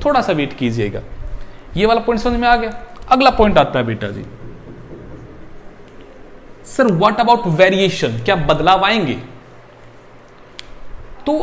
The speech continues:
आपने छोटी क्लास में पढ़ा होगा कि यहां पे variation absent है, but ऐसा मैं नहीं कह सकता, Variation को absent नहीं कह सकता। क्यों नहीं कह सकता? अब चाहे वो asexual हो चाहे sexual हो, मैंने एक word आपको बोला, reproduction जब भी होगा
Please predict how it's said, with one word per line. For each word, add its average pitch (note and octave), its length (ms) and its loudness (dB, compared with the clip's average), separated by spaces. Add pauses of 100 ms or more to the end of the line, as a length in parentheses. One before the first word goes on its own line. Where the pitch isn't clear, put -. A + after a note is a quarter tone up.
(100)
आपने A3+ 300 6
छोटी B3+ 240 4
क्लास C4 240 2
में C4 80 4
पढ़ा A#3+ 200 6
होगा A3+ 220 6
कि G3 140 -2
यहां F3+ 260 2
पे B3+ 120 2
variation G#3 580 2
absent G#3 580 4
है, G#2+ 200 -4 (640)
but F#3+ 180 -10
ऐसा G#3 320 2
मैं G3+ 120 2
नहीं F3 320 0
कह D3+ 140 2
सकता, - 380 -4 (1200)
Variation G#3 520 4
को A3 220 2
absent A#3 400 2
नहीं F3 240 2
कह D#3+ 80 2
सकता। - 280 -4
क्यों C#4 260 0
नहीं G3 180 4
कह E3 140 4
सकता? A#2 340 -2 (720)
अब B3 220 2
चाहे B3 120 2
वो B3+ 140 2 (140)
asexual A#3+ 640 0
हो C#4 60 6
चाहे C#4 200 0
sexual A#3+ 440 2
हो, A#3 60 2
मैंने A3+ 240 4
एक C4 220 4
word C#4 140 6
आपको C4+ 220 4
बोला, G#3 220 6
reproduction A#3+ 540 4
जब E3+ 220 4
भी B3+ 120 4
होगा F#3 440 6